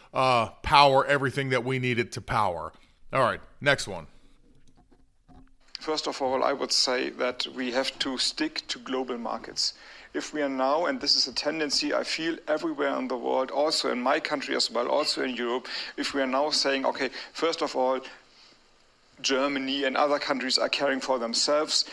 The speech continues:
Speaker 2: then we will increase the crisis. If we are only caring for our own food supply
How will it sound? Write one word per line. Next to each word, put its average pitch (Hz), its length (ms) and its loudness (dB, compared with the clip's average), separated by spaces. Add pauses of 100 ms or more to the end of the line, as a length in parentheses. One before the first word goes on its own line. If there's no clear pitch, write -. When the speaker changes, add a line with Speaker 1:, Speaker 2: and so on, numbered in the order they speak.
(140)
Speaker 2:
then 139 240 -2
we 135 160 -4
will 127 300 -2 (720)
increase 170 760 -4 (160)
the 139 100 -4
crisis. - 680 0 (260)
If 156 160 -4
we 151 100 0
are 151 140 0
only 160 320 -2 (220)
caring 143 280 0
for - 160 0
our 139 220 4
own 160 240 0
food - 380 -6
supply 151 560 0